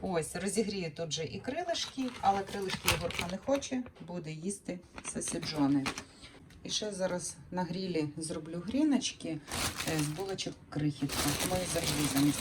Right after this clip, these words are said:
хліба з Єгорчиком купляємо ці булочки, вони дуже-дуже смачні. Ось, і чай. Чай. Ми так облінились, що ми навіть чай робимо через кавомашину. Воно просто дві хвилини і кипяточок готовий.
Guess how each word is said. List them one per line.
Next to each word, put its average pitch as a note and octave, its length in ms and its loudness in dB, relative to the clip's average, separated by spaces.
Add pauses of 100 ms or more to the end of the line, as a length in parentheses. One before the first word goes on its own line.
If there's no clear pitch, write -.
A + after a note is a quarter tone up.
(140)
хліба - 260 -4
з C#3+ 60 -2
Єгорчиком D3 640 0
купляємо E3 400 2
ці - 120 -2
булочки, C#3 500 2
вони C#3+ 160 6
дуже-дуже C#3+ 560 -2
смачні. C#3+ 560 2 (800)
Ось, D#3+ 420 0
і A3 160 2
чай. D3+ 400 2 (1500)
Чай. F3 240 4
Ми G#3 120 10
так G3 200 2
облінились, F#3 640 4
що F3+ 180 4
ми F3 240 10
навіть G3 300 8
чай G3 240 6
робимо E3+ 360 6
через D3 280 4
кавомашину. D3+ 840 2 (180)
Воно F3+ 200 4
просто F#3 280 0
дві F3 180 4
хвилини G3 500 4
і E3 60 0
кипяточок E3 600 0
готовий. D3+ 680 4